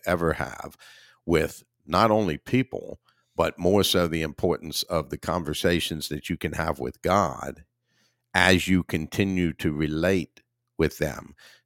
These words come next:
relate to Messiah. You know, women have a great aspect of being able to relate to the spirit, the female aspect of God, but many of them don't know that she's female,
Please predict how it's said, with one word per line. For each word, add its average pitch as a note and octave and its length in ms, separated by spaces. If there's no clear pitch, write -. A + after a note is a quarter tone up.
relate E2+ 460
to G2+ 60
Messiah. F#2 640
You E2 80
know, D#2+ 100
women F2+ 400
have E2+ 220
a F2 60
great F2 360
aspect E2+ 640
of E2 140
being F2+ 240
able F2 160
to E2 100
relate E2 460
to F#2 100
the D2 140
spirit, G#2 540
the D2 100
female F2+ 560
aspect F2 540
of C#2 120
God, - 560
but F2+ 300
many G2+ 360
of F2 160
them F2+ 180
don't F2 300
know G#2+ 400
that F2 300
she's E2+ 340
female, F#2 680